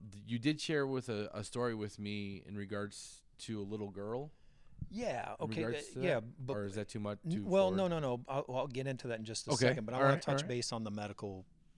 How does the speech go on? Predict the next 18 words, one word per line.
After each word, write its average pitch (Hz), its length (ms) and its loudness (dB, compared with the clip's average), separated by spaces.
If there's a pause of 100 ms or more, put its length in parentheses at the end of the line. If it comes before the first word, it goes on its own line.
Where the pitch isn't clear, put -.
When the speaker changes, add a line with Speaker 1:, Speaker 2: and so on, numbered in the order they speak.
(160)
Speaker 2:
uh, 107 160 -4
benefit 98 580 -4
thing. 98 240 -10
Speaker 1:
Yeah, 180 240 0
yeah, 160 320 2
yeah. 104 180 -2
Speaker 2:
Um, 101 180 -6 (160)
uh, 165 40 -12 (160)
look, 120 260 -6
the 120 180 0
F 143 100 0
D 139 160 0
A - 20 2
is 110 120 -2
very 113 260 0
clear 95 340 -8
that, 92 140 -8 (260)
that 98 200 -8